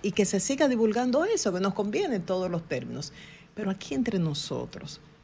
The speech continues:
vamos a hablar seriamente, sin hipocresía, claramente. ¿Qué es democracia?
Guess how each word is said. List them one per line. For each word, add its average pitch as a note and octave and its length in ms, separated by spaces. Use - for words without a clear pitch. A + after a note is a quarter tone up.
vamos G#3 440
a E3 60
hablar D#3 500
seriamente, D#3 1040
sin D#3+ 240
hipocresía, D3 960
claramente. D3+ 840
¿Qué E4+ 120
es E4 80
democracia? F3 760